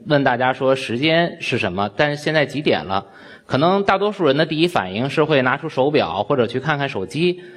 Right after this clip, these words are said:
但是实际上呢，在古代没有手表或者没有手机的时候，那么古人是如何来判断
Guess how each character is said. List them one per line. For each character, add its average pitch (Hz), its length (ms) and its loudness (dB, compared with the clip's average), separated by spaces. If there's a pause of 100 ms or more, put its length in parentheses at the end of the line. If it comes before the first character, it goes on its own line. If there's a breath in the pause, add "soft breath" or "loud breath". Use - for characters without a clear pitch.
(280 loud breath)
但 214 160 4
是 175 120 0
实 151 180 -2
际 208 140 2
上 147 180 4
呢， 131 160 4
在 131 340 2 (160)
古 120 120 2
代 160 140 4
没 151 140 -2
有 240 140 2
手 139 180 0
表 123 180 4
或 160 120 0
者 151 80 4
没 120 140 0
有 214 140 4
手 117 180 0
机 131 140 -4
的 131 100 2
时 120 80 -2
候， 110 100 2
那 156 80 0
么 170 140 2
古 117 180 -2
人 123 160 2
是 196 80 -4
如 165 180 2
何 143 160 2
来 113 120 2
判 113 240 -2
断 107 200 -2